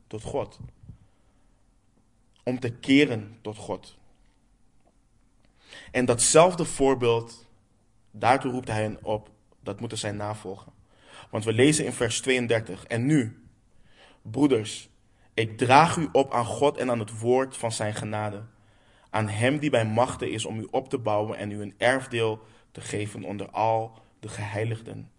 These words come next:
Wat Paulus zegt, dus hij draagt hen over. Hij draagt hen op, hij geeft ze over, hij legt hen in de handen van God en aan het woord van Gods genade.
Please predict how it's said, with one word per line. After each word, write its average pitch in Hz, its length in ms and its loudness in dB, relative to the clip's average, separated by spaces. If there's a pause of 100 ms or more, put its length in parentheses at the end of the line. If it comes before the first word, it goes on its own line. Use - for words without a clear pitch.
(1300)
Wat 120 120 -10
Paulus 165 260 8
zegt, 160 120 -2
dus 127 80 -4
hij 127 120 2
draagt 131 320 2
hen 135 160 -4
over. 113 440 -2 (320)
Hij 113 140 -2
draagt 131 240 4
hen 139 160 0
op, 127 140 4
hij 113 160 -2
geeft 156 340 4
ze - 120 -4
over, 113 280 0
hij 117 180 2
legt 120 360 2
hen 143 340 0 (300)
in 113 160 -4
de 107 60 -2
handen 123 400 0
van 131 140 -4
God 131 260 0
en - 140 -6
aan 113 100 -4
het 110 240 -8
woord 135 380 4 (300)
van - 160 -8
Gods 120 280 -2
genade. 110 460 -4